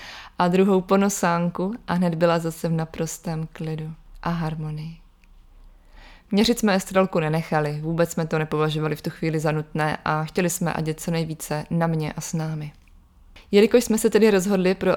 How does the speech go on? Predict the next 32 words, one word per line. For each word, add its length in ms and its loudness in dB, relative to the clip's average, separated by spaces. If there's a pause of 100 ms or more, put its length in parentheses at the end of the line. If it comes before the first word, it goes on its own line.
variantu 560 2
ambulantního 640 2
porodu, 440 2 (380)
bylo 180 8
nutné 360 4
vyřídit 320 4
veškerou 360 2
dokumentaci, 640 -2
včetně 380 -2
dost 260 0
nepříjemné 520 2
přednášky 540 0
od 80 -2
pediatry 480 2
o 80 0
tom, 320 0 (400)
jaká 280 6
rizika, 340 4
včetně 340 -2
úmrtí 380 2
dítěte, 600 -2
na 80 0
sebe 260 4
bereme. 400 -2 (760)
To 80 4
jako 200 6
matka 280 4
po 100 2
porodu 360 4
úplně 280 0
slyšet 280 -2
nechcete. 500 -4